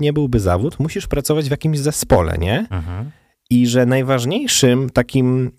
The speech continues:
Speaker 1: czynnikiem, który wpływa na to, czy ci się chce, czy się dobrze czujesz i czy w ogóle ta, ta praca sprawia ci frajdę, jest właśnie ta, ten zespół. Czyli czy ty się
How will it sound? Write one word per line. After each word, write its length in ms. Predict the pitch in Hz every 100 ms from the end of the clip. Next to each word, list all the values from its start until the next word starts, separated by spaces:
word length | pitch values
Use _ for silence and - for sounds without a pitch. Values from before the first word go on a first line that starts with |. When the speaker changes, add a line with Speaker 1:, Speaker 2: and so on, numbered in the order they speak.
| _
Speaker 1:
czynnikiem, 580 | - 127 139 202 165 139
który 260 | - 143 127
wpływa 520 | - - 151 160 135
na 160 | 131 147
to, 160 | -
czy 280 | 123 - 117
ci 200 | - -
się 220 | - 113
chce, 380 | 104 - - 127
czy 160 | 123 110
się 140 | 107
dobrze 360 | 101 104 104 101
czujesz 500 | - 117 101 95 -
i 80 | 107
czy 140 | -
w 80 | 101
ogóle 240 | 104 110
ta, 160 | 98 101 95
ta 100 | -
praca 260 | 117 110 98
sprawia 300 | - 110 95
ci 140 | -
frajdę, 360 | 80 92 98 185
jest 160 | 165 139
właśnie 320 | 139 - 170
ta, 300 | 123 120 139 _ _ -
ten 160 | 131 147
zespół. 480 | 143 - - 85 - - -
Czyli 240 | - 107 104
czy 120 | -
ty 140 | 151
się 300 | - 139 123